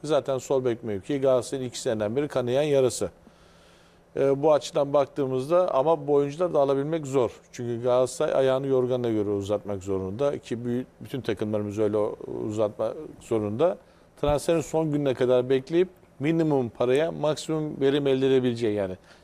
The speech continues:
sezon başında yapmış olduğu transfer politikasını devre arasında yapmak isteyen Galatasaray vardı. O açıdan Galatasaray iki transfer yapacak ama burada Okan Hoca'nın da,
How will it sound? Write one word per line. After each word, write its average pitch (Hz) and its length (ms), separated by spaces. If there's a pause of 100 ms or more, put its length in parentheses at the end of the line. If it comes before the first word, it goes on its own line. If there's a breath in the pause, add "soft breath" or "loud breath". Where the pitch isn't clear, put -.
(100)
sezon 156 380
başında 123 340
yapmış 120 420
olduğu 113 300
transfer 123 420
politikasını 120 720
devre 143 220
arasında 135 300
yapmak 147 280
isteyen 143 260
Galatasaray 127 500
vardı. 101 300 (680 loud breath)
O 170 120
açıdan 180 480 (500 soft breath)
Galatasaray 156 440
iki - 180
transfer 165 420
yapacak 185 600 (180)
ama 175 360 (160)
burada 147 360
Okan 151 380
Hoca'nın 156 460
da, 113 320